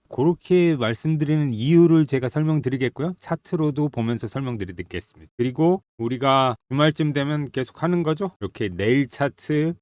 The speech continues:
일주일 차트 그려보기 시간입니다. 이게 아주 중요할 것 같아요. 내일은 어떻게 움직일까? 일주일 차트는 어떻게 될까? 박 프로의 뷰는 어떤지, 이런 걸 여러분들이 보고 싶으시다면 계속 보시면 되고요. 그러니까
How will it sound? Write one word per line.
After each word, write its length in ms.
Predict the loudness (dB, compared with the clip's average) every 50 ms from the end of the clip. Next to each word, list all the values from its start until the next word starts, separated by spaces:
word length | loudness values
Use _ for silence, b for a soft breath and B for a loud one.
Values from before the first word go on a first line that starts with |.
| _ _
일주일 480 | -4 -4 -4 -4 -4 -2 -2 0 0 -2
차트 420 | -4 -4 -6 -6 -4 -4 -8 -6
그려보기 420 | -2 0 2 2 2 0 -2 -4 -4
시간입니다. 520 | -8 -6 -8 -8 -6 -6 -10 -10 -10 -10
이게 260 | -8 -8 -6 -2 -2
아주 320 | -2 -2 -2 -2 -4 -4 -4
중요할 380 | -6 -6 -4 -2 -2 -2 -2
것 80 | -2 -2
같아요. 520 | -2 -2 -2 -4 -4 -4 -2 -4 -6 -6 -10 _ _ _ -4
내일은 340 | 0 0 0 0 0 -2 -4
어떻게 260 | -4 -4 -4 -4 -4
움직일까? 760 | -2 -2 -2 -2 -2 -2 -2 -2 -2 -2 0 2 2 2 0 0
일주일 560 | 0 -2 -2 -2 0 0 2 2 2 0 -2
차트는 680 | -2 -4 -4 -4 -6 _ -12 -10 -8 -6 -6 -6 -6 -6
어떻게 400 | -8 -10 -14 _ -8 -4 -4 -2
될까? 600 | 0 0 0 0 -2 -2 -2 -2 0 -2 -4 -8 _ _ -2
박 180 | -2 -2 -2 _ _ _
프로의 400 | -4 -2 0 2 2 2 0 -2
뷰는 400 | -4 -6 -6 -4 -4 -4 -4 -6
어떤지, 640 | -8 -8 _ -4 -4 -4 -2 -2 -4 -4 -4 -4 -4
이런 300 | -2 0 0 2 2 2
걸 320 | 4 6 6 6 4 2
여러분들이 560 | 0 0 -2 -2 -2 -4 -6 -6 -4 -4 -4 -2
보고 240 | -2 0 0 0 -2
싶으시다면 800 | -4 -8 _ -20 -20 -20 -10 -8 -8 -6 -6 -6 -6 -6 -8 -10 _
계속 340 | -4 -4 -4 -2 -4 -6 -6 _ _ 0
보시면 340 | 0 2 2 2 0 2 2
되고요. 400 | 0 -2 -2 -2 -4 -4 -4 -4
그러니까 380 | -6 -8 -10 -6 -2 -2 -4